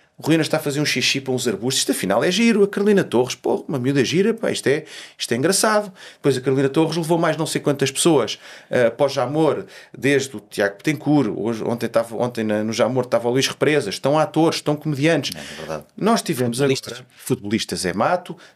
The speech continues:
Speaker 1: tenistas, o Nuno Machado, está sempre lá com o filho.
Speaker 2: É, os tenistas quase
Speaker 1: Eh,
Speaker 2: todos jogam.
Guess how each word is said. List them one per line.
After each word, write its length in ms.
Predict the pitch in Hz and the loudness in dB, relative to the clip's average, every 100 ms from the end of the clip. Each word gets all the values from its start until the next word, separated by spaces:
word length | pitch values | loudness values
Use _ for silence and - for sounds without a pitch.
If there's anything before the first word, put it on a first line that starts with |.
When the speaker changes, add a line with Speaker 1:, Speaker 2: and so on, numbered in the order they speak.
| - | -8
Speaker 1:
tenistas, 540 | 98 151 185 - 135 | 0 2 0 -2 -6
o 60 | 101 | -4
Nuno 140 | 104 | -2
Machado, 420 | 98 - 147 165 | 0 2 0 -2
está 200 | - 120 | -4 -4
sempre 260 | 110 123 127 | -2 -4 -2
lá 80 | 123 | -4
com 100 | 101 | -4
o 40 | |
filho. 360 | - 170 185 175 | -2 2 2 0
Speaker 2:
É, 60 | 98 | -4
os 100 | - | -4
tenistas 280 | 101 110 104 | -4 -2 0
quase 120 | 143 | 0
Speaker 1:
Eh, 60 | 135 | -2
Speaker 2:
todos 160 | 110 | -4
jogam. 340 | 90 82 78 | -4 -4 -4